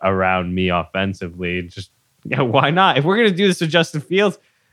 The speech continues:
why is it any different, uh, with Mac Jones? Fields is obviously a better runner, but I,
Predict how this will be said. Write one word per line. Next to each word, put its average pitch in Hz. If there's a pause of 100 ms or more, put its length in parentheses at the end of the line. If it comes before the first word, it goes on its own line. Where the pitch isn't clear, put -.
(100)
why 151
is 170
it 165
any 165
different, 156
uh, 127
with 127
Mac 123
Jones? 110
Fields 113
is 107 (160)
obviously 104
a 95
better 95
runner, 92
but 85
I, 90